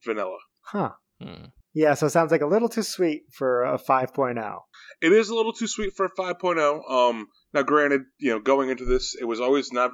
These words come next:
Speaker 1: never gonna be extremely high rated for me because, yeah, obviously it is, you know, a type of dessert that I don't enjoy. But it does have that,
Speaker 3: Right.
Speaker 1: you know, that characteristic, like, dr-, dry cacao taste off the back end. Comes back around, uh,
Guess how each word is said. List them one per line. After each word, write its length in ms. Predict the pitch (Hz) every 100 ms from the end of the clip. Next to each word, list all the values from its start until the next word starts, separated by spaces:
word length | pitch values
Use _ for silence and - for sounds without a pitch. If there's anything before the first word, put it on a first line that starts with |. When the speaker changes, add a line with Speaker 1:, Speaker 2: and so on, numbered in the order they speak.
| 135
Speaker 1:
never 260 | 123 135
gonna 160 | 131 123
be 300 | 123 123 120 _ _
extremely 640 | 135 - - 131 135 151
high 140 | 139 151
rated 360 | 139 143 143 135
for 120 | 139
me 200 | 139 139
because, 580 | 127 120 107 95 - - -
yeah, 120 | 90 -
obviously 500 | 113 113 101 120 107
it 80 |
is, 500 | 107 107 92 - - _ -
you 140 | 110
know, 60 | 92 _ _
a 40 | 127
type 220 | 139 117
of 140 | 113
dessert 440 | 113 110 - 123 135 139
that 80 | 120
I 60 |
don't 220 | 117 123
enjoy. 400 | 120 - 113 117 135 _ _ 147
But 160 | 139 -
it 160 | 151 165
does 220 | 190 190
have 220 | 180 156
that, 100 | 160
Speaker 3:
Right. 100 | 156
Speaker 1:
you 60 | 135
know, 120 | 123
that 180 | 127 131
characteristic, 760 | - 151 165 147 143 - 143 -
like, 140 | 113
dr-, 680 | - - - - _ - 117
dry 560 | 123 123 131 131 135 135 _ _
cacao 460 | - - - 135 131
taste 380 | 131 135 131 127
off 120 | 107 117
the 60 |
back 320 | 113 113 113
end. 300 | 120 110 107 - _ _
Comes 220 | 123 120
back 220 | 123 117 120
around, 480 | 113 107 107 107 117 117
uh, 280 | 104 92